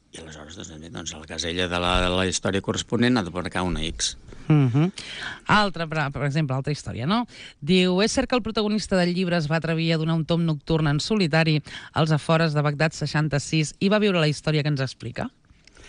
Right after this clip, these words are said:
Speaker 1: Bé, eh, n'hi ha que ens, eh, que m'han dit, «Bé,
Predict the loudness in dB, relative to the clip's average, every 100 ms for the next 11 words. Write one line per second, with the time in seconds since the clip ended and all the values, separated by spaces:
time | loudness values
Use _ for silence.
0 | -20 -20 -20 -20 -20 _ 0 2 4 2
1 | 4 4 2 2 2 2 2 2 2 0
2 | 0 0 0 -2 -4 -4 -2